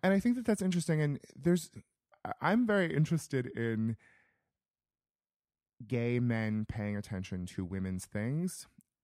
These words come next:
because w-, so frequently women's interests in our society are considered, like, frivolous or unimportant or stupid. Nobody likes rom-coms. Nobody likes pop music.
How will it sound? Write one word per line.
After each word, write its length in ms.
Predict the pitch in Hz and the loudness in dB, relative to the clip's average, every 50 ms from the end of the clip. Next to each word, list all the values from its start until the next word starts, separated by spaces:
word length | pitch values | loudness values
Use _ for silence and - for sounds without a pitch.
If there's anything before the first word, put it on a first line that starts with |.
| - 113 | -8 -4
because 600 | 120 123 - - 123 113 110 107 107 101 - - _ _ - 110 - - - 120 104 | -4 -2 2 2 2 4 4 2 0 -2 -4 -10 _ _ -18 -18 -16 -14 -12 -8 -4
w-, 160 | 85 120 - - | -2 -2 -4 -4
so 380 | - - - 143 147 160 156 135 - _ | -6 -2 0 0 2 0 -2 -4 -8 _
frequently 440 | - - 135 127 123 123 - 117 113 | -6 -4 -2 -2 -2 -2 -2 -2 -2
women's 320 | 107 110 110 113 113 110 | -2 -2 -2 -2 -2 -4
interests 340 | - 104 101 110 104 - - | -4 -6 -6 -6 -6 -6 -4
in 80 | 107 101 | -4 -4
our 100 | 95 98 | -4 -6
society 560 | 101 98 - 104 95 92 90 92 90 90 87 - - - - - _ _ _ _ _ - | -8 -8 -8 -6 -6 -4 -4 -6 -6 -8 -8 -12 -18 -20 -20 -20 _ _ _ _ _ -4
are 300 | 98 90 95 95 95 95 | -2 -2 -2 -4 -8 -8
considered, 720 | - 123 107 101 - 98 95 98 98 98 98 95 92 95 - _ _ _ _ _ _ _ _ _ - | -6 -6 -6 -6 -6 -6 -6 -4 -4 -4 -4 -6 -6 -8 -14 _ _ _ _ _ _ _ _ _ -8
like, 200 | 101 101 98 - - - _ _ _ - | -8 -8 -8 -8 -12 -16 _ _ _ -20
frivolous 540 | - - - 139 127 127 123 120 113 - - | -10 -4 -2 0 0 2 0 0 0 -2 -6
or 80 | 107 - | -8 -6
unimportant 440 | 110 117 117 113 - 113 104 104 110 | -6 -6 -4 -4 -4 -4 -4 -4 -4
or 60 | 107 | -6
stupid. 500 | - - - 107 95 110 107 107 101 95 | -6 -6 -6 -6 -4 -2 -4 -4 -4 -4
Nobody 240 | 101 98 90 104 107 | -6 -6 -4 -4 -4
likes 220 | 110 113 117 - - | -4 -4 -6 -6 -6
rom-coms. 560 | 110 104 104 104 98 - 110 101 101 95 98 | -4 -4 -4 -4 -6 -6 -6 -6 -4 -6 -6
Nobody 220 | 95 92 90 101 101 | -6 -6 -6 -4 -4
likes 180 | 101 104 104 - | -4 -6 -8 -8
pop 200 | - - 104 92 | -8 -8 -6 -6
music. 460 | 90 92 95 95 90 85 95 92 90 | -6 -6 -6 -6 -6 -6 -6 -8 -8